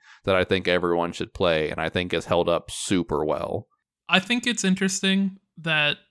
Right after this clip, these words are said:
Speaker 2: Mario R P G was developed by Square. We've talked about three games so far today. Two of them are R P Gs starring Mario,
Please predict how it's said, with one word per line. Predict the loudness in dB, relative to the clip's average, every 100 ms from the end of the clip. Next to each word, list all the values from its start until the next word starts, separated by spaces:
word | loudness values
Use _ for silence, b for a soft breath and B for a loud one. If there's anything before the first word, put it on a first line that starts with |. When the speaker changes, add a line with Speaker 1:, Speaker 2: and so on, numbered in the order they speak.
| _ _ -6
Speaker 2:
Mario | 2 4 6 6
R | 4 4
P | 2
G | 2 2 2
was | 2 -2
developed | -4 -4 -2 -2 -2
by | -4
Square. | -2 -4 -6 -6 -2 -4 -6 _ _ _ _
We've | 2 2
talked | 6 6 4
about | -2 -4 -4
three | 0 2
games | 4 4 2
so | -2 -4
far | -4 -4 -4
today. | -4 -6 -8 -10 _ _ _ 2
Two | 6 6
of | 6
them | 8 8 8
are | 4 6
R | 6 8
P | 6 4
Gs | 4 2 2
starring | 0 2 4 4 2
Mario, | 2 0 -2 -4 -8 -8